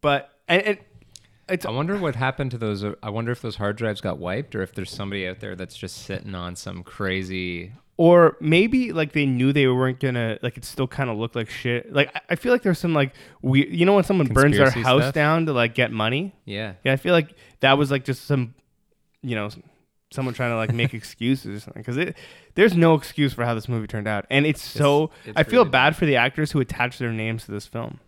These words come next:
Speaker 1: But, but, but, so we've talked a lot about all this stuff. What did you like about this movie?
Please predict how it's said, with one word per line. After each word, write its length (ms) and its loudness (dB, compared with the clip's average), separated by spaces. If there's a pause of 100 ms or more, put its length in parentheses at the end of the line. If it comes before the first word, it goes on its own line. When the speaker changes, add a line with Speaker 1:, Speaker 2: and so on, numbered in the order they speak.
(360)
Speaker 1:
But, 220 2 (300)
but, 420 4 (560)
but, 340 0 (280)
so 100 -2
we've 140 4
talked 260 0
a 60 -2
lot 240 4
about 220 2
all 280 2
this 160 -4
stuff. 380 -8
What 240 0
did 160 0
you 200 0
like 360 -2
about 300 -8
this 140 -16
movie? 340 -14